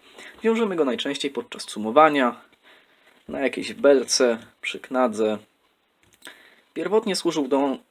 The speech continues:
do przywiązywania koni. Jak go wiążemy? Składamy sobie linę na pół, tworząc pętlę. Przykładamy pętlę do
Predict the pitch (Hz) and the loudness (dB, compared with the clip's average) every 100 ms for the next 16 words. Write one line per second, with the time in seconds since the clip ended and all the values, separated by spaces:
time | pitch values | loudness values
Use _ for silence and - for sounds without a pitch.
0 | _ 123 117 113 117 117 117 - 151 139 | _ -8 -4 -2 0 -2 -4 -8 -6 -4
1 | 117 113 107 107 107 101 - - _ - | -4 -4 -2 -2 -4 -6 -12 -20 _ -12
2 | 107 104 - _ _ _ _ - - _ | -10 -10 -14 _ _ _ _ -20 -20 _
3 | _ _ _ _ _ _ _ _ - - | _ _ _ _ _ _ _ _ -20 -6
4 | 185 180 156 113 117 107 - - - - | 0 2 4 4 2 -4 -8 -12 -20 -20
5 | - _ _ _ _ - - 202 180 156 | -20 _ _ _ _ -12 -4 -2 -2 -2
6 | - 120 104 - - _ - - 113 110 | 0 0 -2 -12 -18 _ -20 -12 -12 -8
7 | 151 - 165 - - _ - 117 - - | -8 -2 0 0 -6 _ -10 -8 -10 -10
8 | 156 147 131 120 117 _ _ _ - _ | -8 -8 -2 -4 -4 _ _ _ -20 _
9 | _ _ _ _ _ _ _ _ _ _ | _ _ _ _ _ _ _ _ _ _
10 | _ - - 139 123 113 - 123 113 107 | _ -14 -6 -2 -2 -4 -6 -6 -6 -6
11 | 110 117 | 0 0